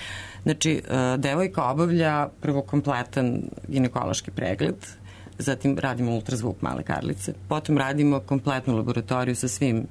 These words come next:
biohemijskim parametrima koja je u toku korišćenja oralnog kontracep-, e, kontraceptiva pratimo. Radimo pregled dojke, radimo kolposkopiju, radimo papa nalaz. E, potom smo u kontaktu sa pacijentkinjom svakog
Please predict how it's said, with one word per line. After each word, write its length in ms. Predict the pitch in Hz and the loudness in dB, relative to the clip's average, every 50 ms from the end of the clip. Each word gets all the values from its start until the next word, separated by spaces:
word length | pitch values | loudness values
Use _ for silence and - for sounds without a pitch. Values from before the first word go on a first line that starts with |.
| - - - - | -10 -16 -12 -4
biohemijskim 600 | - 127 123 120 - - 185 185 170 - - 120 110 | -2 0 0 2 2 0 0 0 -2 -2 -4 -6 -4
parametrima 680 | 120 104 110 131 143 151 156 - - 165 160 156 151 - - - - | -2 -2 2 2 4 4 4 2 2 2 2 2 0 -2 -6 -14 -12
koja 280 | - - 127 127 127 131 | -6 -2 0 2 2 2
je 100 | 135 - - | 0 -2 -2
u 80 | - - | -6 -4
toku 480 | 95 - 143 127 117 98 - - 131 120 98 | -2 0 0 0 -2 -4 -4 -4 -4 -4 -4
korišćenja 680 | 95 139 127 120 120 120 - - - 143 135 127 123 120 120 - | -2 -2 -2 0 -2 -2 -2 -2 0 2 2 4 2 0 0 -2
oralnog 340 | - 113 101 110 110 110 | -2 0 0 0 0 -2
kontracep-, 360 | - - - - - - - - - - - - - - | -4 -6 -6 -8 -8 -10 -12 -14 -16 -16 -18 -14 -6 -2
e, 180 | - 123 123 120 | 0 0 0 2
kontraceptiva 640 | - 127 123 117 113 101 131 123 - - 82 82 80 | 2 0 0 0 -2 -2 -4 -4 -2 -4 -4 -4 -4
pratimo. 480 | - - 71 80 98 - - 160 175 - - - - - | -4 -4 -4 -4 -4 -2 -2 -2 -2 -2 -6 -8 -4 -2
Radimo 380 | - 147 139 131 127 117 117 | -2 0 0 0 0 0 0
pregled 400 | 117 - - 123 117 - 117 - | -2 -2 -4 -2 -2 0 0 0
dojke, 380 | - 120 117 135 - - - 165 | 2 2 0 0 0 0 0 2
radimo 300 | 143 135 131 127 127 113 | 2 2 2 2 2 2
kolposkopiju, 680 | - - - - - - - 131 123 127 - - 135 127 | 0 -4 -8 -8 -8 -6 -2 -2 -2 -2 -2 -2 -2 0
radimo 300 | 123 117 113 113 113 - | 0 0 0 0 -2 -2
papa 300 | - - - - - - | -4 -6 -6 -6 -6 -6
nalaz. 380 | - - 60 71 - - - - - - - - - - - - - - - - - - - - - | -4 -4 -4 -6 -6 -6 -8 -10 -12 -12 -12 -12 -12 -12 -12 -12 -12 -14 -14 -14 -16 -16 -14 -6 -2
E, 200 | - 135 131 131 127 - | 0 2 2 2 0 0
potom 340 | 139 127 147 - 202 196 180 | -2 -2 -2 0 0 -2 0
smo 200 | 190 - 160 151 | 2 2 2 2
u 40 | |
kontaktu 680 | 143 - 160 131 135 135 131 - 147 - - - - - | 2 2 2 2 2 2 0 0 -2 -2 -4 -6 -4 -4
sa 260 | - - - 127 131 - - - - | -2 0 0 -2 -2 -4 -6 -8 -6
pacijentkinjom 760 | - 123 - - 147 139 143 151 - - - 165 151 143 139 - - | -6 -4 -2 0 0 0 0 -2 -2 0 2 4 4 4 2 0 -4
svakog 800 | - - - - 147 143 139 135 - - - 135 - 147 - - | -6 -2 0 0 2 0 0 -2 -4 -4 -2 -2 -2 -4 -6 -10